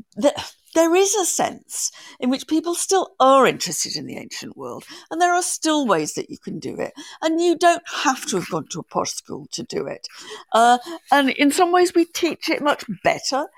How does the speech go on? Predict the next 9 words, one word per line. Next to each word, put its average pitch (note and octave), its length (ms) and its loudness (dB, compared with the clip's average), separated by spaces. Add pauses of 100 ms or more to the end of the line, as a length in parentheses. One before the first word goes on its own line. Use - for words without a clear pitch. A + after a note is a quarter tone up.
(360)
than C#4+ 200 2
we D#4 180 2
did D4+ 280 0
when C#4+ 220 4
I D4 120 2
was D4 180 -2
a D4 80 0
student. D4+ 600 -2 (500)
Um, C4+ 320 6